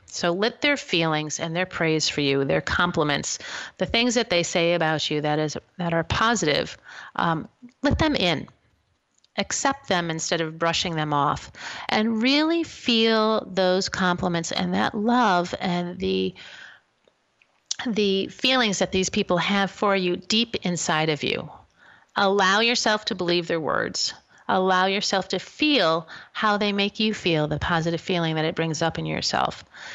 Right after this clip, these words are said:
And sure, there may be some pride and ego in there as you hear these words. That's a natural part of our life. But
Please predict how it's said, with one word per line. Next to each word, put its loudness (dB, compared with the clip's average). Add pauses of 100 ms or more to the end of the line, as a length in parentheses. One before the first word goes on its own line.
(160)
And 0
sure, 4
there 2
may 2
be 0
some -2
pride 2
and 0
ego 0
in -2
there 2
as 0
you 2
hear 2
these 0
words. 2
That's -6
a -2
natural 0
part 0
of 0
our 2
life. -2
But 0